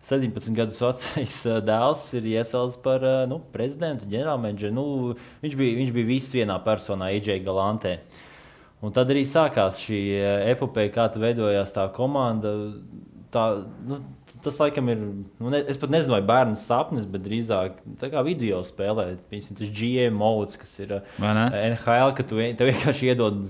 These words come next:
Speaker 1: komandu un tu vari sākt veidot, jo, nu, septiņpadsmit gados, eh, uzņemties komandas, eh,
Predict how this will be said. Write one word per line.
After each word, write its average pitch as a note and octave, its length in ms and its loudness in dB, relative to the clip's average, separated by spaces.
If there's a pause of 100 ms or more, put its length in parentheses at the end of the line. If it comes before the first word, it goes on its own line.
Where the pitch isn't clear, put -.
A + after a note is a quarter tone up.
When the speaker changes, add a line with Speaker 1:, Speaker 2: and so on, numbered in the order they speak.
(160)
Speaker 1:
komandu G#2+ 420 2
un G2+ 60 -4
tu G#2 120 -6
vari G2+ 120 2
sākt G#2+ 300 -2
veidot, G#2+ 400 0
jo, G2 80 -6
nu, G2+ 80 -6
septiņpadsmit A#2 500 -8
gados, G#2 560 -2
eh, F2+ 140 -10 (240)
uzņemties G2+ 480 -8
komandas, F#2+ 640 -10
eh, F2+ 180 -8